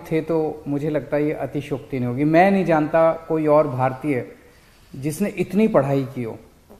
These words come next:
आपको शायद पता नहीं होगा कि उन्होंने चौसठ विषयों में, सिक्सटी फ़ोर सब्जेक्ट्स में मास्टर्स डिग्री हासिल की थी।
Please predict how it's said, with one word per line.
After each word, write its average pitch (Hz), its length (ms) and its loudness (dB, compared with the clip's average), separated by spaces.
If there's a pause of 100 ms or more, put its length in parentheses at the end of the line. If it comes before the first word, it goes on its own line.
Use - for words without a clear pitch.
(1500)
आपको 151 280 2
शायद 185 300 4
पता 180 200 6
नहीं 190 120 4
होगा 170 220 4
कि 185 140 -2
उन्होंने 175 300 2 (220)
चौसठ 185 760 4
विषयों 160 480 -4
में, 127 300 -6 (260)
सिक्सटी - 540 -10
फ़ोर 180 360 -2
सब्जेक्ट्स 151 680 -4
में 151 260 -2 (520)
मास्टर्स 143 760 0
डिग्री 139 300 -2
हासिल 123 420 -4
की - 180 -16
थी। - 260 -20